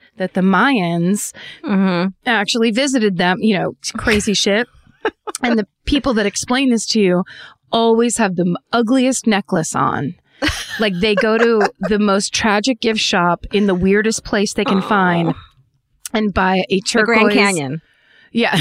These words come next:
Speaker 1: <laughs> it's like, yes, everything seems Grand Canyon based. There's turquoise, there's eagles in,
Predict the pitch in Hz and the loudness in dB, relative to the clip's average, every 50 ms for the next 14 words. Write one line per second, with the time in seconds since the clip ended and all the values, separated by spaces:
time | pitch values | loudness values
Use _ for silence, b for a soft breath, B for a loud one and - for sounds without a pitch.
0 | - - - - 302 254 - - 302 247 240 247 294 294 214 180 190 - 226 233 | -2 -2 -2 -2 -2 -2 -2 -2 -2 -2 0 0 0 2 0 0 -2 -2 -2 0
1 | 269 320 - - 349 302 269 - - 247 247 240 208 196 - 208 190 185 196 202 | 0 0 0 0 0 0 0 0 0 0 2 2 0 0 0 0 2 2 0 0
2 | - 208 208 190 196 185 180 185 170 180 160 139 143 180 - - - - B B | 0 0 0 2 2 2 2 2 0 0 0 0 0 -2 -4 -8 -12 -14 B B
3 | B B B B B B 202 180 202 190 180 - - - - 247 254 240 - 240 | B B B B B B -2 0 0 0 0 -2 -4 -2 0 0 0 0 0 2
4 | 226 214 220 185 180 202 190 185 - - - 226 233 220 196 220 202 208 202 175 | 2 2 0 0 0 0 -2 -2 -2 -2 0 0 0 2 2 2 2 2 0 -2
5 | - - 185 185 180 | -2 -2 0 0 -2